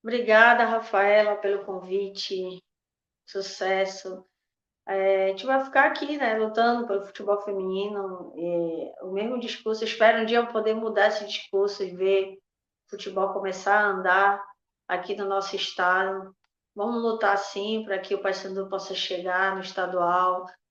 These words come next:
ser campeão e disputar um brasileiro, uma equipe forte.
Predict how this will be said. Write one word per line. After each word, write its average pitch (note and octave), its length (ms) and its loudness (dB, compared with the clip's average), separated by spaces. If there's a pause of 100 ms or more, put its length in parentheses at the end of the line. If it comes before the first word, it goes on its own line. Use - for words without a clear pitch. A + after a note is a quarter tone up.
ser A3+ 300 0
campeão G3 840 -2 (360)
e G3+ 80 -10
disputar G3+ 600 -2
um - 20 -2
brasileiro, G3 1040 2 (320)
uma G3 160 -2
equipe G3 320 -6
forte. G3 880 0